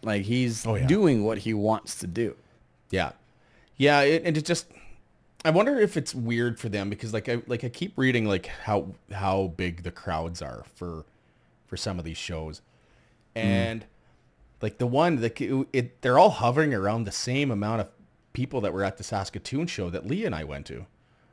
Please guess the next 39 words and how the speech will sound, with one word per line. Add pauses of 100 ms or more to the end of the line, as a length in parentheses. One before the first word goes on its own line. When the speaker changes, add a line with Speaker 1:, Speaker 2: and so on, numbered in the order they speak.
(240)
Speaker 1:
Mm, (180)
mm-hmm. (720)
Speaker 2:
Uh,
and
Lee's
on
assignment
this
week. (680)
And
by
assignment,
I
think
he's
sitting
on
his
couch
because
he
broke
his
tailbone. (1400)
So, (420)
hey,
Lee.
Speaker 1:
How
am
I
the
only
one
not
Speaker 2:
I
Speaker 1:
injured?
<laughs>
Speaker 2:
don't
Speaker 1:
Like